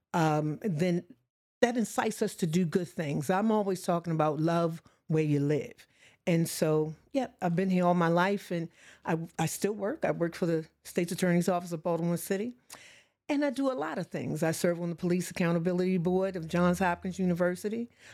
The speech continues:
I chair my community association. Shout out to Better Waverly. And, uh,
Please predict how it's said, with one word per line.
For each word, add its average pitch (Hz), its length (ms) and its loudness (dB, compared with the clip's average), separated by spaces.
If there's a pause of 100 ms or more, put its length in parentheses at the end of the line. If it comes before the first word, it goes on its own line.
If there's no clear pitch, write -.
I 285 100 0
chair 247 220 -2
my 240 160 -4
community 233 500 0
association. 151 640 -2
Shout 160 260 2
out 165 180 2
to 156 60 -4
Better 160 220 2
Waverly. 175 560 0 (640)
And, 180 440 2
uh, 175 280 0